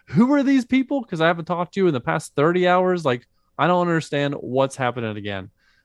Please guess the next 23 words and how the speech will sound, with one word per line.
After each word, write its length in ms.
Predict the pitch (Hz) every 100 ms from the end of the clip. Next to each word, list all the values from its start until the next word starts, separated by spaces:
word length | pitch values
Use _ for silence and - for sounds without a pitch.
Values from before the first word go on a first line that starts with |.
| _
Um, 540 | 127 113 110 104 98 - _ -
and 100 | 135
that's, 240 | 170 -
and 240 | 143 139
that's, 240 | 143 156 - _
like, 220 | - 139 139
a, 100 | 135
that's 260 | 135 131
a 40 | 123
detriment 500 | 135 151 143 123 123
to 80 |
the 80 | 110
story 680 | 110 - 180 233 110 120 139 _ _ _ _ -
that, 480 | 120 123 120 117 -
you 120 | 131
know, 120 | 131
like, 160 | 131 127
if, 180 | 127 156 _ _ -
if 240 | 190 -
these 320 | - 156 143
side 340 | - 127 196 -
quests 400 | 120 113 120 -
are, 600 | 117 120 117 120 117 -